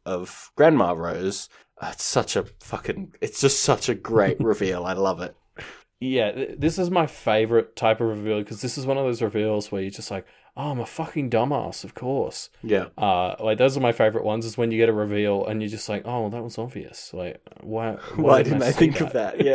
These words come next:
Speaker 1: Yeah. <laughs> We don't have the
Speaker 2: Um,
Speaker 1: excuse of, "Oh, it's 'cause I was reading this book so quickly" anymore as well.
Speaker 2: Yeah.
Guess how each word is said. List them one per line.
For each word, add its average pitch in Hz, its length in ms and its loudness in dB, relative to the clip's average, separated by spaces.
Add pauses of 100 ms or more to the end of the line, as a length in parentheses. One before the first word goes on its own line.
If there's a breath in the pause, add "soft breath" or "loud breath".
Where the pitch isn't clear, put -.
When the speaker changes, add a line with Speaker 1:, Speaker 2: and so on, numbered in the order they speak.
(340)
Speaker 1:
Yeah. - 340 0
<laughs> - 40 -16
We 165 140 10
don't 175 200 10
have 180 200 4
the 156 60 4
Speaker 2:
Um, 143 60 4
Speaker 1:
excuse 147 460 -2
of, 127 260 4
"Oh, 139 120 8
it's 131 100 6
'cause 151 160 -2
I 143 60 8
was 127 160 4
reading 127 240 4
this 120 120 -2
book 127 220 4
so 123 180 6
quickly" 117 560 2
anymore 107 440 2
as - 100 2
well. 117 120 6
Speaker 2:
Yeah. 139 280 4